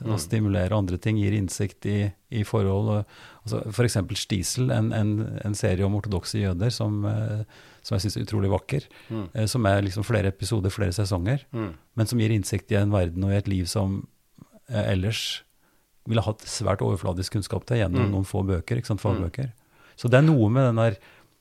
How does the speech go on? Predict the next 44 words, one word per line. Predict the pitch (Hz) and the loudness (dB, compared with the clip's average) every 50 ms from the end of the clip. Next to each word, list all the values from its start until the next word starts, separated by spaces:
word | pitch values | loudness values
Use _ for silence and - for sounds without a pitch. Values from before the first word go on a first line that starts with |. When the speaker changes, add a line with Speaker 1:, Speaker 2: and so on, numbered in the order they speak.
| - - | -20 -10
Speaker 1:
eh, | - - 117 113 120 - - 131 127 | -6 -4 -4 -2 -4 -4 -4 -2 -2
altså, | 110 - 123 117 120 123 | 0 0 0 0 0 -2
som | 127 - 120 120 | -4 -2 -2 -2
du | 117 | 0
sier, | - 131 113 117 113 | 2 2 2 4 4
det | 117 | 4
er | 117 | 4
mer | 120 113 104 98 98 110 | 4 4 4 4 4 4
av | 120 123 | 4 4
alt, | 120 139 160 - - 131 | 2 2 2 0 0 0
men | 127 123 | 2 2
det | 120 120 | 2 2
er | 113 | 0
også | 110 - - 123 | 0 0 0 0
mye, | 131 143 135 110 98 98 104 117 117 - - _ _ _ - - | 2 2 2 4 4 4 2 2 0 -2 -8 _ _ _ -10 -4
det | - 127 117 | -2 2 2
går | 123 107 | 4 4
an | 107 120 | 4 2
å | |
få | - - 123 | 0 0 0
veldig | 120 127 113 113 120 | 0 2 2 2 0
mye | 120 117 | 0 0
fint | - - 110 107 110 - - - - - _ _ _ _ _ _ - | 0 0 -2 -2 -2 -6 -12 -20 -20 -20 _ _ _ _ _ _ -2
ut | 120 120 - 117 | -2 0 0 2
av | 107 110 | 2 2
alt | 110 - | 2 2
dette | 120 113 - 117 | 0 0 0 2
her, | 117 139 147 - - - _ - - - - | 2 2 0 -2 -6 -14 _ -20 -16 -8 -4
hvis | 117 113 - - | -2 -2 0 0
en | 120 | 2
bare | 117 117 110 113 110 | 4 4 4 2 0
ikke | - 104 | -2 -2
forspiser | - 120 - - - 113 92 - - 101 | -4 -4 -4 -4 -2 -2 -2 -2 -2 -2
seg, | - 127 127 | -2 0 2
eller | 123 110 110 113 107 | 2 2 0 0 -2
på | - - | -4 -4
en | 123 | -4
måte | 104 98 - 113 | -4 -2 -2 -2
blir | 113 110 | -4 -2
kjørt | - - 104 104 - | -2 0 -2 0 0
inn | 107 98 | 0 -2
i | 101 | -2
et | 104 - | -2 0
hjørne. | 120 110 101 98 107 131 | 2 2 2 4 2 0